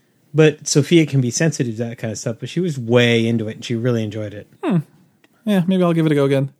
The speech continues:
Speaker 1: As far as scripts go, um, I mean, it's a, it's a darn near perfect script. It, it does a very good job of foreshadowing. It does a very good job of, uh,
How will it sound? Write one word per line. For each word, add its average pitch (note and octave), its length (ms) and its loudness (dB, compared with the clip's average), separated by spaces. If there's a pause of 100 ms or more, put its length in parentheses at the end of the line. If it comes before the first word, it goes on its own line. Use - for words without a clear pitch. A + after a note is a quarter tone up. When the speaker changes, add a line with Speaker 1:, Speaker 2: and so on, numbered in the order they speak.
(320)
Speaker 1:
As D#3 140 -4
far B3 180 0
as A3 140 -2
scripts - 420 -4
go, A2 320 -6 (100)
um, A2+ 480 -6
I B2+ 80 -12
mean, B2+ 220 0
it's C3 140 -4
a, C#3 80 -6 (100)
it's C#3 140 -10
a - 20 -6
darn F#3 280 2
near A2+ 120 2
perfect C3 380 -2
script. - 380 -12 (120)
It, B2+ 320 -4
it A#2+ 180 -4
does D3+ 380 0 (480)
a C#3 80 -2
very D#3+ 240 4
good C#3+ 160 2
job B2 220 0
of A#2+ 80 -6
foreshadowing. D3 840 0
It A#2+ 100 -8
does A2+ 160 -2
a A2+ 40 -6
very C3 260 -2
good A#2+ 180 -4
job A#2 440 -4
of, A2 480 -6
uh, A2+ 360 -12